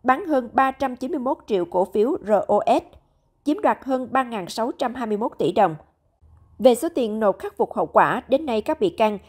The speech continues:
và những người liên quan đã tự nguyện nộp khắc phục hậu quả thiệt hại tổng số tiền hơn một trăm chín mươi lăm tỷ đồng, trong đó Trịnh Văn Quyết nộp hơn một trăm tám mươi chín tỷ đồng. Cáo buộc cho rằng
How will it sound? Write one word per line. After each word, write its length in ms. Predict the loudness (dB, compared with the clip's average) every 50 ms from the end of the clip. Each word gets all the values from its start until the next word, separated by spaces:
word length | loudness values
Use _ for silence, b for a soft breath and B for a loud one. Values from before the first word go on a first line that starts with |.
| b b b
và 280 | 2 4 4 4 4 0
những 260 | -2 -4 -4 -4 0
người 140 | 0 0 2
liên 180 | 2 0 -2 2
quan 240 | 2 4 4 4 2 b b b b b
đã 160 | 2 2 2 4
tự 180 | 2 0 0
nguyện 340 | 0 0 -2 -2 -2 -2 -2
nộp 200 | -2 -2 -2 -2
khắc 180 | -8 -10 -4 -4
phục 140 | -4 0
hậu 120 | 0 -2 -2
quả 340 | 2 4 4 4 4 0 -4 -8
thiệt 120 | -10 -10 -8
hại 200 | -8 -6 -6 -6
tổng 240 | -4 -4 -6 -6 -6
số 160 | -8 -10 -6 -4
tiền 220 | -2 -2 -2 -2 -4
hơn 240 | -4 -4 -2 -2
một 160 | -4 -4 -2 -2
trăm 180 | -4 -4 -2
chín 160 | -6 -6 -4 -4
mươi 100 | -4 -2
lăm 160 | -2 -4 -2
tỷ 160 | -2 -2 2
đồng, 240 | 2 2 2 2 0 b b b b b b b _
trong 180 | -2 0 0
đó 220 | 0 -2 -4 -4 -2 0
Trịnh 160 | 0 0 0
Văn 160 | 0 -2 -2 -2
Quyết 220 | -2 -4 -2 -2 0
nộp 200 | -2 -2 -2 0
hơn 220 | -4 -4 -2 -2
một 180 | -4 -4 -4 -4
trăm 180 | -4 -4 -4
tám 240 | -4 -4 -4 -2 -2
mươi 60 | -4
chín 220 | -6 -6 -6 -8 -4 -4
tỷ 120 | -4 2
đồng. 240 | 4 4 4 4 2 -4 -12 _ _ _ _ _ _ _ _
Cáo 120 | -2 -2
buộc 220 | 0 0 -2 -2 -2
cho 100 | -4 -2
rằng 260 | -2 -4 -4 -4